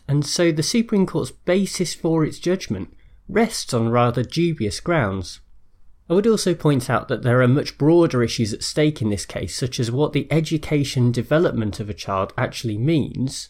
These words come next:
the effect the decision will have on the price of holidays in the future, and also the autonomy of parents with respect to their own children.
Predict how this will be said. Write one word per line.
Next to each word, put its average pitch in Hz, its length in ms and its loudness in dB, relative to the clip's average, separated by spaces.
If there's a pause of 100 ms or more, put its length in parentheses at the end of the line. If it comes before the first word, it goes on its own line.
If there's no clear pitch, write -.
the 131 140 2
effect 160 320 0
the 151 100 -2
decision 123 460 0
will 117 120 2
have 120 320 0
on 113 120 0
the 110 80 0
price 110 340 -2
of 110 120 -4
holidays 110 500 0
in 104 60 2
the 101 60 -4
future, 101 680 -4
and 127 340 2
also 185 380 2
the 135 160 2
autonomy 143 640 2
of 101 140 -2
parents 131 560 0
with 120 160 -2
respect - 440 -4
to 113 80 -8
their 101 240 -2
own 95 120 -2
children. 170 520 0